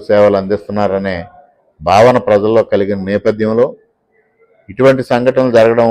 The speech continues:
వల్ల ప్రభుత్వ ఆసుపత్రి యొక్క విశ్వసనీయత దెబ్బతినే పరిస్థితి ఉంది. అది కాకపోయినా ఆ రెండు సంఘటనల్ని చూసినప్పుడు తల్లికి బిడ్డకి ఇద్దరికీ ప్రమాదకరమైన పరిస్థితుల్లో ఎక్కడి నుంచి షిఫ్ట్ చేశారనేది అభియోగం వస్తూ ఉంది.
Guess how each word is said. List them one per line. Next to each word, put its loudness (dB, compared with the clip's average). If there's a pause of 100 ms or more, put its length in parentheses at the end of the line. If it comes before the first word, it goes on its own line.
వల్ల 2 (580)
ప్రభుత్వ 0
ఆసుపత్రి -2
యొక్క -4 (240)
విశ్వసనీయత -8 (120)
దెబ్బతినే -8
పరిస్థితి -12
ఉంది. -20 (1080)
అది -2 (120)
కాకపోయినా 2 (380)
ఆ -6 (100)
రెండు -8
సంఘటనల్ని -2
చూసినప్పుడు -6 (1400)
తల్లికి 0
బిడ్డకి 0
ఇద్దరికీ -2 (100)
ప్రమాదకరమైన 0
పరిస్థితుల్లో -6
ఎక్కడి -16
నుంచి -16
షిఫ్ట్ -20
చేశారనేది -4 (280)
అభియోగం 2
వస్తూ -6 (100)
ఉంది. -14